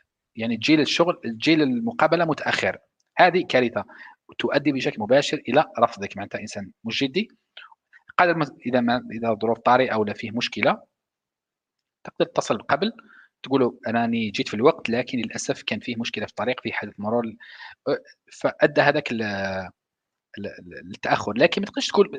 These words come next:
ما تقدرش تجي هكاك، أ، متأخر وهما تلقاهم يستناو فيك، هذه ما تصلحش. الحاجة الثالثة هي إنه اللباس ما يكونش معناها، آه، محترم. ممكن تلبس مثلا سروال مقطع، ولا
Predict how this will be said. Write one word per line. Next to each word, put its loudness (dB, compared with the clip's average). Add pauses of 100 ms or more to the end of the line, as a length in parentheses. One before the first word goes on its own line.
ما -6
تقدرش -4
تجي -2
هكاك، -4
أ، -8 (920)
متأخر -4 (180)
وهما -2
تلقاهم -4
يستناو -4
فيك، -10
هذه -4
ما -4
تصلحش. -14 (1200)
الحاجة 2
الثالثة 0
هي 0 (260)
إنه -4 (140)
اللباس 4
ما -2
يكونش -4
معناها، -2 (220)
آه، -10
محترم. -4 (520)
ممكن -12
تلبس -12
مثلا -8
سروال -8
مقطع، -2
ولا -4